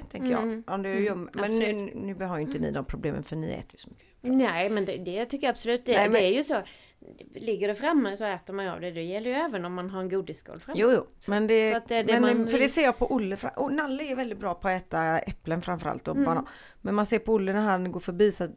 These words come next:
Speaker 1: drar han en banan och
Speaker 2: Mm.
Speaker 1: men hade den inte legat där kanske han inte hade gjort det.
Speaker 2: Nej, precis.
Speaker 1: Men, eh, ja, men det jag skulle säga i alla fall var
Speaker 2: Mm.
Speaker 1: att man inte handlar så det blir dåligt.
Speaker 2: Nej, precis.
Speaker 1: Och du har din, eh, ditt sätt för att
Speaker 2: Ja,
Speaker 1: du
Speaker 2: ja.
Speaker 1: har det mer uppstyrt.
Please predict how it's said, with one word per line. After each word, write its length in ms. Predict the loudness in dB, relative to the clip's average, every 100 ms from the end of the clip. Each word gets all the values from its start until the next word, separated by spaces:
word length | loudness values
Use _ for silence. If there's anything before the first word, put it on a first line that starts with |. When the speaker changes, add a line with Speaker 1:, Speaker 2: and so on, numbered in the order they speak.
| _
Speaker 1:
drar 400 | -8 0 2 2
han 140 | 0
en 140 | -2 -2
banan 400 | -2 0 0 2
och 200 | 4 2
Speaker 2:
Mm. 160 | 0 -6 -20 _ _ _ _ -20 -4
Speaker 1:
men 160 | 0
hade 140 | 2 2
den 80 | 2
inte 140 | 0
legat 300 | 0 0 -2
där 120 | -4
kanske 280 | -6 -6 -4
han 100 | -4
inte 180 | -4 -6
hade 120 | -8
gjort 160 | -8 -12
det. 80 | -16 _
Speaker 2:
Nej, 240 | -8 -6 -8
precis. 340 | -12 -16 -6 2
Speaker 1:
Men, 320 | 6 6 6
eh, 400 | 6 6 4 4
ja, 60 | 6
men 240 | 8 8
det 60 | 6
jag 120 | 4
skulle 180 | 0 -4
säga 140 | -4
i 20 |
alla 80 | -2
fall 140 | -4 0
var 80 |
Speaker 2:
Mm. 120 | 0 0
Speaker 1:
att 100 | -4
man 140 | -4
inte 180 | -2 -4
handlar 580 | -4 -4 -6 -4 -4 -6
så 180 | -10
det 80 | -8
blir 120 | -4
dåligt. 380 | 0 2 2 0
Speaker 2:
Nej, 220 | -2 -4
precis. 140 | -4 -2
Speaker 1:
Och 120 | -2
du 120 | 2
har 280 | 2 2 -2 -6
din, 480 | -8 -4 -4 -6
eh, 60 | -8 -14 _ -12
ditt 200 | -12 -6
sätt 240 | -6 -6
för 120 | -8 -4
att 100 | -2
Speaker 2:
Ja, 60 |
Speaker 1:
du 60 | 2
Speaker 2:
ja. 60 |
Speaker 1:
har 100 | 2
det 120 | 2 -2
mer 200 | -2 -4
uppstyrt. 480 | -4 -2 2 2